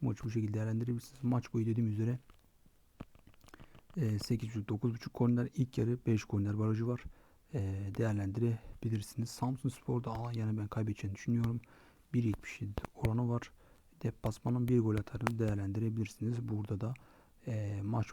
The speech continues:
boyu da dokuz korner barajına gideceğini düşünüyorum. Bu şekilde bu maçı da alabilirsiniz değerli dostlar. Adana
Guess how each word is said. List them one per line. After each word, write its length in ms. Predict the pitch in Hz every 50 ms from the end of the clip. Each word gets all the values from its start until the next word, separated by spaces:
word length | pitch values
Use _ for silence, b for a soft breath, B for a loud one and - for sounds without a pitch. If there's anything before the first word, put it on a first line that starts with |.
| -
boyu 120 | - 101 101
da 120 | 107 110
dokuz 280 | 110 107 - - 110 -
korner 400 | - - 107 104 98 98 101 104
barajına 360 | 107 107 104 98 98 104 110
gideceğini 480 | 110 113 107 - - - 101 107 117 113
düşünüyorum. 440 | - - - - 113 104 104 95 - - B B B B B B B B B B B B B B B B _ _ - -
Bu 80 | 156 117
şekilde 440 | - - 107 - - 107 104 110 110
bu 100 | 117 113
maçı 280 | 104 98 92 - -
da 240 | - 113 117 117 - - - _ _ _ - -
alabilirsiniz 920 | - 151 110 101 101 104 104 - 110 104 107 101 - - 113 107 113 117
değerli 300 | 113 107 101 101 107 120
dostlar. 400 | 123 117 110 - - - 110 104 - - -
Adana 340 | 123 123 131 131 131 151